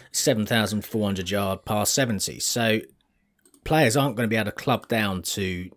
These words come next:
um, to find the right spots on these fairways or to, to play the strategic game. They're gonna have to take driver. So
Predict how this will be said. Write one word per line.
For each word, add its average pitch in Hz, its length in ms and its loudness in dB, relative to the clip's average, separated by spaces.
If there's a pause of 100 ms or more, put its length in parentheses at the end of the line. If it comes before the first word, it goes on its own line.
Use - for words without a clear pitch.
(160)
um, 82 320 -10 (280)
to 117 140 -2
find 107 440 0
the 90 80 -4
right 101 300 -2
spots - 460 -2
on 101 80 -2
these 90 200 -6
fairways 87 500 -4
or 85 80 -10
to, 85 240 -6 (380)
to - 100 -2
play 107 240 2
the 90 80 -2
strategic - 540 -2
game. 82 280 -2
They're 117 120 0
gonna 120 160 2
have - 260 -4
to - 80 -10
take 85 240 -4
driver. 98 440 -6 (800)
So 98 440 0